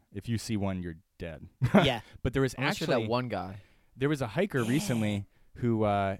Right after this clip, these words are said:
Speaker 1: it was early in the morning, kinda when they're hunting, or, or, or, uh, sort of like twilight, I guess, too.
Speaker 3: Okay.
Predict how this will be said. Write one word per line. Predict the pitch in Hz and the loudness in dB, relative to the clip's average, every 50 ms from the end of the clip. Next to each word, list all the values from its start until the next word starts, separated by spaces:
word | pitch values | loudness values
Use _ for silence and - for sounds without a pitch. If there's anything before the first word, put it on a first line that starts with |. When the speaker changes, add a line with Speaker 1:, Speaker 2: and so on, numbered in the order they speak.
| - - - - - - | -8 -20 -20 -20 -20 -6
Speaker 1:
it | - 120 | 0 0
was | 113 110 | 0 2
early | 131 139 143 151 | 4 4 6 6
in | 147 135 | 6 4
the | 117 | 4
morning, | 110 107 110 120 139 156 | 4 2 2 0 -2 -4
kinda | - 120 120 110 | -6 -6 -6 -4
when | 104 107 104 104 | -2 -2 -2 -2
they're | 98 95 | -2 -4
hunting, | 92 107 101 - - 131 147 160 147 - - | -4 -4 -6 -4 -4 -6 -6 -6 -8 -10 -10
or, | 101 101 98 95 - - 98 95 95 - | -8 -6 -6 -6 -6 -6 -8 -8 -8 -8
or, | 95 | -6
or, | 101 98 95 95 92 | -6 -4 -4 -4 -6
uh, | 90 87 82 87 | -6 -6 -8 -10
sort | - - 104 | -6 -6 -4
of | 98 | -4
like | 95 90 | -4 -6
twilight, | - - - 98 98 101 104 110 113 | -8 -8 -8 -6 -4 -4 -4 -4 -4
I | 113 | -6
guess, | - 117 120 120 - | -6 -6 -6 -8 -8
too. | - - 113 | -6 -6 -2
Speaker 3:
Okay. | 101 107 123 | -2 -2 -4